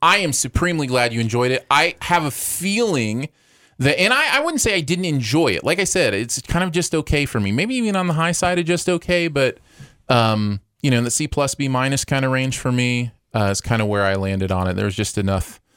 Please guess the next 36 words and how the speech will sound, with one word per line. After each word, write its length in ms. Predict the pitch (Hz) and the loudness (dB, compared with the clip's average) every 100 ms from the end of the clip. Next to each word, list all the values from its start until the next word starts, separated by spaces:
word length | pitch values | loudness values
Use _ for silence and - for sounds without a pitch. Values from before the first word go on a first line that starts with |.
| _ _ _ - | _ _ _ 0
missing 460 | 117 127 - 104 | 4 4 2 -2
from 240 | 98 101 95 | 0 -2 -2
it 120 | - | -4
for 140 | - 101 | -2 0
me. 200 | 104 95 | 0 -2
But 420 | 92 196 170 - | 0 2 2 0
I 80 | 135 | -2
will 240 | 139 170 180 | 2 2 2
say, 420 | - 170 139 107 | 2 2 2 0
you're 240 | 104 123 | 0 0
not 180 | 151 160 | 2 2
alone. 520 | 127 107 107 110 180 226 _ _ _ - | 2 2 2 2 0 -4 _ _ _ 0
Um, 520 | 120 110 107 107 107 113 | 2 4 2 2 -2 -2
a 60 | |
lot 300 | 110 113 127 | 0 4 4
of 80 | 139 | 2
other 200 | 135 123 110 107 120 | 2 0 -2 -6 -4
big 180 | 127 117 | -2 -2
Queen 260 | - 123 | 0 0
fans 240 | 120 135 127 | 0 -2 0
in 40 | |
my 60 | 127 | 0
life 220 | 127 131 98 | 0 -2 -6
really 440 | 92 104 127 127 | -4 0 2 2
loved 300 | 113 104 104 | 2 0 2
it. 220 | 131 151 _ _ - | 0 -2 _ _ -2
Um, 440 | 104 98 98 95 | 0 2 0 0
so 400 | - 113 104 101 | -2 0 2 0
I 80 | - | 0
think 280 | - 151 - | 0 -2 0
that 220 | 139 143 | 0 0
may 280 | 139 123 131 | 0 0 -2
be 460 | 131 131 127 123 - - - _ | -2 0 0 0 -4 -16 -20 _
a, 260 | 113 110 92 | 0 2 0
a 100 | - | -2
part 460 | 117 - 113 120 165 | -2 0 2 2 0